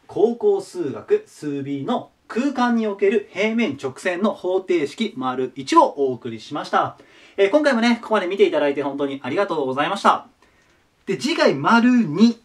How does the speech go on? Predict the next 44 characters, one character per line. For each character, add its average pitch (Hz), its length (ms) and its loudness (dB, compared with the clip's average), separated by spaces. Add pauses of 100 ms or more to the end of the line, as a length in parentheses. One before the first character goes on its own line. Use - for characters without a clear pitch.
(120)
は、 285 260 4
え 175 120 0
ー - 20 -6
と 185 80 -10
ね、 185 320 -6
三 403 520 -4
問 151 280 -2
か - 140 -6
な 165 260 -4
の 156 140 -8
問 202 240 -2
題 208 180 0
演 190 60 -4
習 120 260 -4
用 170 180 0
意 139 40 -4
し - 40 -10
て 143 60 -8
ま 139 140 -6
す 147 80 -10
の 123 100 -4
で、 113 220 -6
も 196 100 -2
し 240 60 -2
よ 233 80 -2
か 208 80 0
っ - 60 -8
た 120 80 -8
ら 113 60 -8
ね、 156 220 -6
そ 135 80 -6
っ - 40 -10
ち 127 100 -8
の 117 80 -6
方 220 180 2
も 240 200 2
見 131 120 -6
て 120 80 -6
み 113 120 -4
て 104 140 -12
く 113 140 -18
だ 104 100 -10
さ - 300 -4
い。 220 120 4